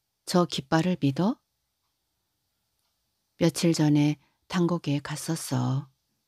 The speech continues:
가남이 제발에 얼마 못 견딜 것 같다는 이모를 문병한 후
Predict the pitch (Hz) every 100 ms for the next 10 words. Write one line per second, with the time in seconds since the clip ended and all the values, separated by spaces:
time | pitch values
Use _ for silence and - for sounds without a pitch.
0 | _ _ _ _ _ _ _ _ _ -
1 | 185 185 185 165 156 160 156 160 151 147
2 | 151 _ _ _ _ - 185 180 170 180
3 | 180 - 175 175 190 165 151 143 135 139
4 | 139 139 127 160 170 156 156 156 156 170
5 | 160 143 139 156